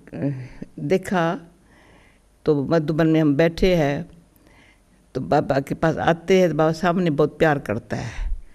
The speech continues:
फिर जाते तो याद ही नहीं करता, भूल जाता। सामने इतना प्यार करेगा जैसे हमारे जैसा किसी को करता ही नहीं है। जब चले जाते हैं सेवा पर तो याद भी, पर अपनी मस्ती में मस्त बाबा।" तो मैंने कहा, "बाबा,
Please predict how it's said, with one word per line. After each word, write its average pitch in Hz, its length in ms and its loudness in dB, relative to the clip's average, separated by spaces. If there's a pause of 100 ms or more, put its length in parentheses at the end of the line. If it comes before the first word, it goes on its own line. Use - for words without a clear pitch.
(680)
फिर 165 180 2
जाते 190 460 0
तो 180 80 -2
याद 180 320 2
ही 196 100 0
नहीं 214 140 -2
करता, 131 340 -4
भूल 160 280 -2
जाता। 135 360 -6 (1400)
सामने 214 360 2
इतना 226 240 2
प्यार 220 300 2
करेगा 208 380 2
जैसे 202 260 4
हमारे 202 280 -6
जैसा 190 260 -8
किसी 185 200 -12
को 196 100 -10
करता 185 320 0
ही 185 60 2
नहीं 123 220 -6
है। - 380 -12 (1600)
जब 156 280 0
चले 185 280 4
जाते 190 400 2
हैं 196 120 2
सेवा 180 340 4
पर 185 220 0
तो 180 140 -2
याद 175 360 0
भी, 175 100 -4
पर 147 220 -2
अपनी 185 260 -2
मस्ती 185 300 -2
में 151 100 -2
मस्त 156 340 -6
बाबा।" 190 320 -10 (840)
तो - 100 -6
मैंने 220 320 -4
कहा, 185 180 -4
"बाबा, 208 540 -8